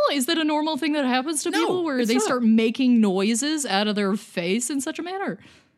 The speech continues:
Speaker 2: Well, yeah, it's, it's, I, it's, I don't know. It's just what it sounds like when, uh, when that happens. It's just, like,
Speaker 1: That's
Speaker 2: the pressure relieving itself.
Speaker 1: wild.
Speaker 2: Yeah, so I got these new <laughs> headphones, right?
Speaker 1: <laughs>
Speaker 2: And the big things don't, it's not even like I'm, like, exercising or jumping around and they fall out. I'll just be, like, sitting on the couch.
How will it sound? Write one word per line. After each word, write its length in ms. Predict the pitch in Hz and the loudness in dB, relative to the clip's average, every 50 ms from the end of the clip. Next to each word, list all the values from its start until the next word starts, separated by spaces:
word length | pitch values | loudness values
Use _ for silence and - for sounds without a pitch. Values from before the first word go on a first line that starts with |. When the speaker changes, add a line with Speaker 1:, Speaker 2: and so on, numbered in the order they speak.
| _ _ _ | _ _ _
Speaker 2:
Well, 120 | 254 285 | -4 -2
yeah, 180 | 294 320 269 165 | 0 0 0 -2
it's, 160 | 139 139 - | -4 -4 -4
it's, 240 | 247 202 196 196 - - | -6 -6 -6 -8 -14 -16
I, 120 | 165 165 220 | -14 -12 -12
it's, 360 | 220 - 196 214 208 - - | -10 -10 -10 -12 -12 -12 -14
I 200 | 247 254 247 247 | -16 -16 -12 -10
don't 180 | 285 302 415 349 | -8 -6 -4 -4
know. 220 | 233 190 269 359 339 | -4 -4 -4 -4 -6
It's 160 | 320 - - | -8 -10 -12
just 140 | - - - | -14 -12 -12
what 80 | 359 349 | -10 -10
it 60 | - | -8
sounds 260 | - 392 381 370 - | -8 -8 -8 -8 -6
like 200 | 349 370 - - | -6 -6 -6 -6
when, 200 | 381 359 359 349 294 | -6 -6 -6 -6 -6
uh, 200 | 240 240 226 208 | -6 -6 -6 -6
when 180 | 233 247 269 | -6 -4 -4
that 140 | 302 269 311 | -4 -4 -4
happens. 400 | 302 370 381 381 - 131 120 127 143 | -4 -4 -6 -6 -6 -10 -10 -8 -10
It's 140 | 151 - | -10 -8
just, 160 | - 247 165 - | -8 -8 -6 -4
like, 100 | 226 202 202 202 | -4 -2 -2 -2
Speaker 1:
That's 140 | 196 - - | -2 -2 -2
Speaker 2:
the 40 | 185 | 2
pressure 140 | 185 196 220 226 | 2 4 4 4
relieving 580 | 220 226 226 220 214 214 214 208 202 202 196 190 | 4 4 4 4 4 4 4 4 4 4 2 2
itself. 320 | 185 175 165 165 170 170 | 2 0 -2 -4 -6 -6
Speaker 1:
wild. 100 | 196 226 - - - - | -8 -10 -12 -14 -6 -2
Speaker 2:
Yeah, 180 | 202 196 180 156 | 0 2 2 2
so 120 | 151 196 | 2 0
I 60 | 185 | 0
got 240 | 165 202 208 240 - | 2 2 2 2 0
these 160 | 311 285 240 254 | 0 -2 0 0
new 140 | 240 240 214 | 0 -2 -2
<laughs> 0 | |
headphones, 1080 | 147 180 175 - - - - - - - - - 147 - _ _ _ - - - - _ _ _ | -4 -6 -8 -8 -10 -12 -16 -16 -18 -14 -12 -10 -10 -12 _ _ _ -14 -14 -14 -14 _ _ _
right? 360 | - 135 123 - - - - - - | -4 -4 -4 -2 -2 -4 -4 -6 -6
Speaker 1:
<laughs> 840 | - 254 - 254 - - 320 320 320 320 453 - - - - - | -8 -8 -8 -8 -8 -10 -14 -10 -8 -8 -8 -8 -10 -16 -12 -6
Speaker 2:
And 360 | - 175 170 - - 214 190 - - - - 330 302 - - | -4 -4 -2 -2 -2 -4 -4 -4 -8 -16 -16 -14 -14 -14 -12
the 180 | - 147 175 175 | -4 -2 -2 0
big 280 | 147 135 208 214 208 | 2 2 0 0 0
things 200 | 214 269 240 190 | -2 -4 -4 -4
don't, 200 | 180 220 220 220 - | -2 -4 -4 -4 -4
it's 140 | 196 196 - | -6 -4 -2
not 140 | 247 269 | -2 -2
even 160 | 330 370 440 427 | -2 -2 -4 -4
like 160 | 370 359 - | -4 -4 -2
I'm, 140 | 294 269 226 | -2 -2 -2
like, 200 | 196 170 156 - - | -2 -2 -2 -4 -4
exercising 680 | 143 147 - - 170 143 - 170 143 143 147 139 151 131 | -4 -4 -4 -4 -4 -4 -2 -2 -2 -2 -2 -2 -4 -4
or 40 | 131 | -4
jumping 340 | 123 - 143 127 120 151 139 120 | -6 -6 -6 -6 -6 -6 -6 -6
around 300 | 113 104 104 117 131 147 | -6 -6 -6 -6 -4 -4
and 80 | 151 160 | -4 -4
they 60 | 165 | -4
fall 240 | 160 - 175 170 185 | -2 -2 -2 0 0
out. 140 | 208 233 - - | -2 -4 -4 -4
I'll 80 | 170 180 | -4 -4
just 180 | 208 233 - - | -4 -6 -8 -8
be, 60 | 302 | -8
like, 160 | 294 262 - | -8 -8 -8
sitting 440 | - - - - 147 143 147 156 147 | -10 -10 -8 -8 -6 -4 -4 -2 -2
on 120 | 139 131 123 | -4 -4 -6
the 60 | 120 | -8
couch. 520 | - - 123 113 143 269 - - - - | -10 -10 -8 -8 -8 -8 -10 -12 -16 -18